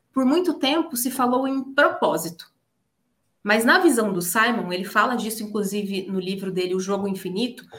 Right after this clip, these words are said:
O Jogo Infinito é um livro sobre o jogo não está ganho. Estamos em uma era em que não tem mais essa, "estou consolidado na minha área, minha empresa é a maior." Mês que vem, vem alguém e desbanca você. Então, o livro é sobre isso. E nesse livro ele explica que, ok, temos o propósito,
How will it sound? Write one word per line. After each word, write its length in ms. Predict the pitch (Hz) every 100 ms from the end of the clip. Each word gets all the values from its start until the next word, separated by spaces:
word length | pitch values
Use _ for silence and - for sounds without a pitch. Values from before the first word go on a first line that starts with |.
| -
O 80 | 208
Jogo 180 | 247 247
Infinito 340 | 285 269 277
é 40 | 277
um 100 | 254
livro 240 | 240 247
sobre 480 | 269 247 233 247 285
o 120 | 233
jogo 360 | 220 226 220 262
não 160 | 240 233
está 240 | 233 277
ganho. 400 | 240 247 233 - _ _ _ -
Estamos 380 | 190 233 240 233
em 60 |
uma 200 | 240 233 202
era 280 | 196 269 254
em 160 | 214 208
que 400 | 220 208 202 220
não 160 | 240
tem 120 | 302
mais 220 | 453 370 233
essa, 180 | 214
"estou 320 | 220 - 285 277
consolidado 760 | 269 233 240 214 196 180 180
na 80 | 170
minha 180 | 175 165
área, 180 | - 185
minha 140 | 226
empresa 340 | 233 247 269
é 40 | 247
a 40 |
maior." 460 | 233 214 180 170 - _ _ _ _
Mês 180 | 285 285
que 140 | 285 285
vem, 140 | 294
vem 80 | 294
alguém 220 | 277 269
e 20 |
desbanca 360 | 277 254 240 240
você. 280 | 262 - -
Então, 180 | 175 214
o 60 |
livro 220 | 226 240
é 20 | 254
sobre 300 | 247 240 254
isso. 420 | - - - _ _ _ -
E 80 | 269
nesse 220 | 269 277
livro 220 | 277 269 277
ele 80 |
explica 440 | 302 - 262 254 202
que, 360 | - 190 180 - _ _ _ 254
ok, 320 | 277 226 175
temos 240 | 233 226
o 80 | 240
propósito, 600 | 240 233 175 147 170 -